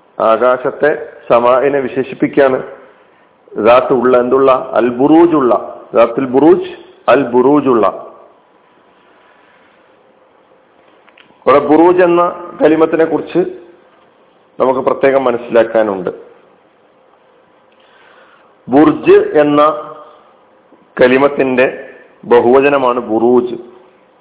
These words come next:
ബുറൂജ് എന്നും അബ്റാജ് എന്നും പറയാറുണ്ട്. കോട്ട, മാളിക, ഗോപുരം,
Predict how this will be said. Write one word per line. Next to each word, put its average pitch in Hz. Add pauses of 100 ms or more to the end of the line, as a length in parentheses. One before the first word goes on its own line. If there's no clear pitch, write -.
(120)
ബുറൂജ് 135
എന്നും 143
അബ്റാജ് 131
എന്നും 135
പറയാറുണ്ട്. 107 (3750)
കോട്ട, 131 (2000)
മാളിക, 131
ഗോപുരം, 127